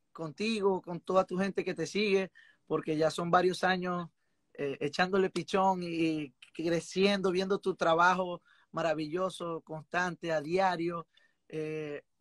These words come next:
me llena de mucha alegría y, y satisfacción ver que cómo, cómo hemos crecido, cómo seguimos creciendo, cómo la gente está ahí. Eh, hablo de ti también como, como, como periodista, de verdad,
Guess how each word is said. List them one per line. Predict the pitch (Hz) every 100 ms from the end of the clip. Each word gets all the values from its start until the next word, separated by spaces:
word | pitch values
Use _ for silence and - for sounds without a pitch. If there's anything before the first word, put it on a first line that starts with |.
| _
me | 160 170
llena | 175 196
de | 202
mucha | 208 208
alegría | 202 190 202 202
y, | 190
y | 170 165
satisfacción | 160 156 156 156 - 196
ver | 185 180
que | 196 180
cómo, | - 185 185 175
cómo | 196 185 190
hemos | 190
crecido, | - 170 - 208 196
cómo | 180 185
seguimos | 196 180 185
creciendo, | - 160 180 196 185 175
cómo | 175 185
la | 175
gente | 180 175 185
está | - 185
ahí. | 185 196 - _ - - _ -
Eh, | 165 160 151 147 - _ 147
hablo | 156 190
de | 180
ti | - 220 214 - -
también | 170 180 196
como, | 180 170 156
como, | 156 156 156 143
como | 143 151
periodista, | - 151 151 170 214 - 190 180 _ _ -
de | 147
verdad, | 151 180 175